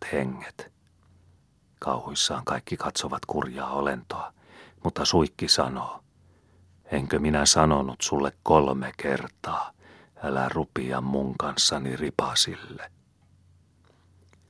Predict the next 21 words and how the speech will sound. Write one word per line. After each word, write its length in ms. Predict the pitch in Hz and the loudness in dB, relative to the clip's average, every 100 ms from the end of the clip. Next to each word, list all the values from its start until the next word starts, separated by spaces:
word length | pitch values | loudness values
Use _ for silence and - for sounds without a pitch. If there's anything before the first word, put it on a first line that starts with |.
| _ _ _ _ _ _ _ - | _ _ _ _ _ _ _ 0
Muutamat 400 | 80 76 64 - | 2 2 0 2
myrrykset 540 | 73 73 - - - | 2 2 -4 -4 -4
olivat 320 | 71 67 - | -6 -4 -2
Riettaan 500 | 80 78 - - 67 | 2 2 0 -6 -6
kanssa 360 | - - - - | -6 0 0 0
kohta 340 | 76 73 - - | -2 -2 -4 -6
kuin 240 | 73 71 | -4 0
liitossa. 600 | 82 76 - - - - _ _ _ _ _ | 2 0 -2 -2 -2 -6 _ _ _ _ _
Kettujaakokaan 960 | - - - 73 65 67 - - 73 67 | 2 2 2 -2 0 -2 -4 -6 -6 -4
ei 120 | 69 | 2
liene 260 | 73 73 73 | 6 6 8
ollut 280 | 71 71 78 | 6 4 4
aivan 260 | 73 71 | 4 8
anhiton, 520 | 80 78 69 - 78 - - - - | 6 6 0 -8 -10 -12 -18 -16 -2
koska 260 | 78 - | 0 2
sai 200 | 76 73 | 4 2
kettuja 520 | - 82 - 73 64 | 6 2 2 -4 -2
niin 220 | 65 82 - | 4 4 4
paljon 280 | 69 64 64 | -2 -4 -4
kuin 180 | 71 64 | -4 2
halusi. 600 | 80 71 67 - - | 4 4 4 0 -4